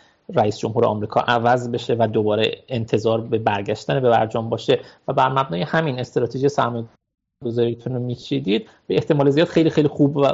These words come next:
مؤثر عمل کرده بودید، از شاخص بهتر بازده می‌گرفتید. بنابراین یکی از مهمترین عامل‌ها، اه، این هستش که، اه، چه اتفاقی در نهایت برای برجام خواهد افتاد و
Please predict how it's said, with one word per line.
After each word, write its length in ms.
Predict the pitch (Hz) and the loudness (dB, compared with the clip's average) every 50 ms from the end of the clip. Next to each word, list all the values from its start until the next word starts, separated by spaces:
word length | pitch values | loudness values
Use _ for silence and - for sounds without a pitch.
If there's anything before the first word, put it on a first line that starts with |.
| - - | 0 -2
مؤثر 380 | 135 123 117 120 - - 139 | 0 0 0 0 0 0 0
عمل 180 | 143 143 139 131 | 2 0 0 -2
کرده 320 | - - 135 127 123 131 | -2 -2 0 0 0 0
بودید، 160 | 131 131 135 | 2 4 4
از 180 | 131 120 113 - | 4 4 2 0
شاخص 280 | - 117 - - - - | -2 -2 0 -2 -2 0
بهتر 420 | - 113 107 - - 117 110 107 - - _ _ _ _ | -2 -2 0 2 2 2 2 0 -4 -10 _ _ _ _
بازده 380 | - 123 117 113 110 - 113 110 | 0 0 0 0 -2 -4 -8 -8
می‌گرفتید. 460 | - - - - - - - - - _ _ _ _ _ - | -6 -6 -6 -6 -6 -6 -10 -12 -14 _ _ _ _ _ 0
بنابراین 520 | 160 147 156 160 160 160 180 208 214 202 | 0 2 4 4 2 2 2 0 -2 -2
یکی 180 | 196 180 - 190 | -2 -2 0 -2
از 100 | 165 156 | -2 -2
مهمترین 380 | 151 151 151 147 143 135 135 | -2 -4 -2 0 0 0 0
عامل‌ها، 600 | - 143 135 139 135 127 - 165 165 151 - - - _ _ _ _ _ _ _ - | 0 -2 -2 -2 -4 -2 0 2 2 2 0 -2 -8 _ _ _ _ _ _ _ -4
اه، 180 | 131 131 131 | -2 0 0
این 200 | 135 139 143 143 | 0 0 0 0
هستش 280 | 143 151 147 - 151 - | -2 -2 -4 -4 -4 0
که، 260 | - 151 143 147 151 165 - - - - | 0 2 2 2 0 -2 -6 -12 -8 -2
اه، 440 | 127 120 117 113 110 110 113 113 - 143 143 - _ _ _ _ _ _ _ _ _ _ _ | 0 2 4 4 4 2 0 -2 -4 -8 -14 -18 _ _ _ _ _ _ _ _ _ _ _
چه 180 | - - 156 160 | -2 0 2 2
اتفاقی 520 | - - - - - - 131 127 139 143 | 0 0 -4 -4 0 2 2 2 4 4
در 160 | 131 123 113 | 2 2 2
نهایت 360 | 113 113 107 113 117 113 113 - | 0 -2 -4 -4 -4 -4 -2 -2
برای 200 | 113 110 117 117 | -2 0 2 2
برجام 400 | 120 113 107 110 - 120 120 135 | 4 4 2 2 0 -2 -4 -2
خواهد 360 | - - - - - - - | -2 -4 -4 -4 -6 -8 -8
افتاد 560 | 110 110 - - 117 107 110 120 127 - - - | -8 -10 -6 -4 -2 0 0 0 -2 -4 0 2
و 300 | 120 110 107 104 107 | 4 4 4 4 2